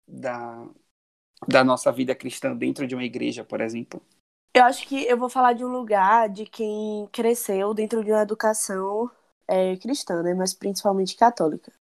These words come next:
Speaker 2: Muitas vezes quando a gente cresce, é, principalmente dentro da igreja católica, que é uma igreja que tem certos rituais, né?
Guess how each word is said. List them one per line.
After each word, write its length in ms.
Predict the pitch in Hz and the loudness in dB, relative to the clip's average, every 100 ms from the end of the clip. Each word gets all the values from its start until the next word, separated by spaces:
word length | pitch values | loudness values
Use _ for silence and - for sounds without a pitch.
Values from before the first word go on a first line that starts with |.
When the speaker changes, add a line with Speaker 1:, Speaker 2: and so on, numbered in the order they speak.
| _ _ _ _ - | _ _ _ _ 2
Speaker 2:
Muitas 300 | 226 262 254 | 4 6 6
vezes 180 | 240 | 6
quando 160 | - 214 | 4 2
a 40 | |
gente 220 | 208 185 - | 0 -2 -4
cresce, 520 | - 185 175 - - - - - - - - - | 4 6 6 2 -6 -8 -10 -20 -20 -18 -20 -2
é, 320 | - 180 175 165 | 2 4 4 2
principalmente 500 | 196 190 190 190 202 | 0 0 0 2 4
dentro 180 | 214 | 4
da 100 | 214 | 6
igreja 300 | 202 196 185 | 4 4 0
católica, 560 | 185 190 190 180 180 190 | 0 0 4 4 2 -4
que 140 | 185 | 2
é 20 | 190 | 2
uma 120 | 185 | 4
igreja 760 | 180 180 175 185 180 175 - - _ _ _ _ _ _ _ - | 4 4 4 4 4 2 0 -10 _ _ _ _ _ _ _ -4
que 560 | - 190 185 185 180 - _ _ _ _ - | 2 4 4 4 2 -2 _ _ _ _ -2
tem 100 | 226 | 4
certos 540 | 226 226 220 240 240 - 453 453 | 8 8 6 0 0 -6 -8 2
rituais, 600 | 226 254 320 285 185 170 | 6 6 8 8 8 4
né? 180 | 185 208 | 2 -2